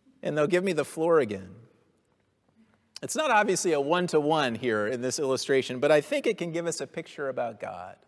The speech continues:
God is present in his world, and he has something to say to us, something to reveal to us as his children, something to give to us.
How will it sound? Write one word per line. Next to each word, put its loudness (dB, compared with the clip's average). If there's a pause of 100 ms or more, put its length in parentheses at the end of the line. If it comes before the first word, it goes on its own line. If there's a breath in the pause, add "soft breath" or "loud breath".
(1040)
God -4
is -6
present -12 (840)
in -8
his -8
world, -12 (1000)
and 0
he 4
has 2
something -2
to 0
say -2
to -18
us, -18 (840)
something -2
to -4
reveal -2
to -6
us -6 (100)
as -2
his -10
children, -10
something 0
to -4
give 0
to -12
us. -20